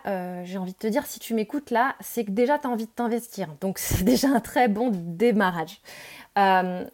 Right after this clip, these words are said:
et, euh, et comme je disais, ça veut pas dire qu'effectivement pour moi tu dois tout faire.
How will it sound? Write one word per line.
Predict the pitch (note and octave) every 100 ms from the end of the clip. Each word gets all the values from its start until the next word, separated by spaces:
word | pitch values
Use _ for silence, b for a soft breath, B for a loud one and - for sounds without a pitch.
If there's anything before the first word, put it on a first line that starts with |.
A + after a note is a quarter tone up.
| _
et, | A#3+ B3 A3
euh, | G3+ F#3+ -
et | G#3+
comme | A#3 A3
je | G3
disais, | G#3 C#4
ça | D#4+ A#3+
veut | G3
pas | A3 A3+
dire | A#3 C4
qu'effectivement | - G3 G#3 - B3 A#3+
pour | A#3+
moi | G#3 A3
tu | A3 F#3+
dois | E3+
tout | E3 - A#3+
faire. | - C#4+